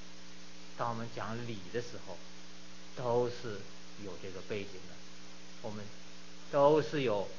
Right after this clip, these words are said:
从哪个地方看的。这个理所当然是当你的心意被改变，当你已经重生，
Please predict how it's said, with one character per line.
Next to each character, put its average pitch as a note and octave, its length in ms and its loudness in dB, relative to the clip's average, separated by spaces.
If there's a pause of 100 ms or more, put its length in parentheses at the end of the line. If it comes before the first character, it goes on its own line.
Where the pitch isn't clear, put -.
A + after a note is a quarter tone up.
(400)
从 B2+ 240 -2
哪 G#2+ 180 0
个 E2+ 120 -4
地 B2+ 80 -2
方 A2 180 -2
看 A#2 240 2
的。 F#2 120 -4 (760)
这 C#3+ 60 -2
个 B2 60 -2
理 F3 220 4
所 F3+ 200 8
当 E3 160 12
然 D#3 140 8
是 D#3+ 120 0
当 F#3+ 280 8
你 D3+ 100 0
的 D3+ 100 6
心 A#3 400 2
意 G3 80 2
被 F#3+ 180 8
改 G#2 220 4
变， B2 220 0 (340)
当 A3+ 260 12
你 B3 80 6
已 G3 60 4
经 F3+ 180 2
重 F3+ 320 0
生， G#3+ 300 8